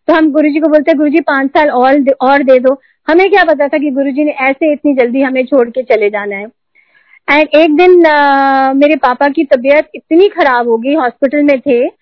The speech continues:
तब गुरुजी थे, तो मैंने, हम, मैं रो रही थी बैठ के कि ऐसे लगता था कि आज तो अंत आ ही रहा है पापा का। और एम्पायर स्टेट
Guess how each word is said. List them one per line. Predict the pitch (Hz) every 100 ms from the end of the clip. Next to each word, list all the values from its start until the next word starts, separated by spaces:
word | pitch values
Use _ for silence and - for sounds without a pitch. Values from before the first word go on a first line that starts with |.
| _ _ -
तब | 269
गुरुजी | 294 302 320
थे, | - 302 294 330 - _ _
तो | - 294
मैंने, | 269 277 277
हम, | 269 262 269
मैं | 262 277
रो | 285 277
रही | 302 311
थी | -
बैठ | 277 240 233
के | 302
कि | 311
ऐसे | 269 262 302
लगता | 262 240 277
था | 302
कि | 320 349 -
आज | 247 262
तो | -
अंत | 277 247 262
आ | -
ही | 214 220
रहा | 214
है | 202
पापा | 208 202 208
का। | 202 202 _ _ _ _ _ 254
और | 262 262
एम्पायर | 254 254 254 269 262
स्टेट | 294 311 294